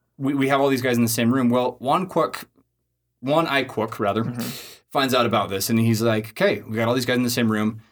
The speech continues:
Speaker 1: They send a letter of intent to the President of the United States, Wilson,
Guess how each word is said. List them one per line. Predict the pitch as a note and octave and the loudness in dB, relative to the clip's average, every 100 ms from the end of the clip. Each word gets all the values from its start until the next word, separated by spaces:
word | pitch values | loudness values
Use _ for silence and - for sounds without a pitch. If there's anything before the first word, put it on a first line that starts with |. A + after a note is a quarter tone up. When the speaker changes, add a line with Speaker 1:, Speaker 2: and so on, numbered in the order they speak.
| _ B2 | _ 0
Speaker 1:
They | C#3+ | 0
send | C#3+ G3+ B3+ A3+ | 2 0 0 0
a | D3 | 0
letter | A#2+ A2 D#3+ G2 E2 - _ - C3+ | 0 2 0 0 -6 -12 _ -10 -4
of | B2+ | -2
intent | B2+ A#2 A#2+ A2+ A#2 - | -2 0 0 0 -2 -10
to | - C3 A#2+ A#2 A2+ A2 _ _ _ _ _ _ _ | -4 0 2 2 0 -4 _ _ _ _ _ _ _
the | B2 | -4
President | C#3 E3 F3 F3+ | 2 2 2 0
of | E3+ | 0
the | |
United | D3 D3+ | 2 0
States, | - G2+ F2 - - - - | 0 -4 -4 -6 -8 -10 -2
Wilson, | B2 A#2 F#2+ | -2 0 -6